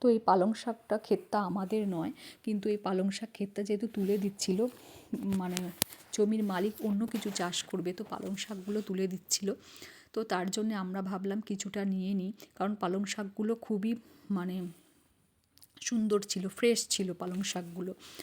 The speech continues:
তো তার জন্যে আমরা, আর শিশালা পালং শাক ছিল, তো তার জন্যে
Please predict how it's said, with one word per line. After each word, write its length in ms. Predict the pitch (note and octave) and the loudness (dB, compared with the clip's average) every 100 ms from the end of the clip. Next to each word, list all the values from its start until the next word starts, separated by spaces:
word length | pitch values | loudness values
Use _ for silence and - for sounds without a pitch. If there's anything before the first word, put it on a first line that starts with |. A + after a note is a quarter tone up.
| - - - - | -16 -20 -16 -6
তো 100 | A3 | -4
তার 280 | G3+ G3 G3 | 0 0 0
জন্যে 280 | G#3+ G#3 | 0 0
আমরা, 300 | G#3 F#3 F#3+ - | 0 -2 -4 -4
আর 100 | G3+ | -4
শিশালা 540 | F#3+ - A#3 A#3+ G3 G3+ | 0 2 2 2 0 -2
পালং 320 | F#3+ E3+ F#3 | -2 -2 -2
শাক 200 | - F#3+ | -4 -6
ছিল, 260 | - F#3+ F#3+ | -4 -4 -4
তো 140 | G#3+ | -6
তার 280 | G#3+ F#3+ F#3 | -6 -4 -4
জন্যে 320 | F3+ G3+ G3+ | -2 -2 -2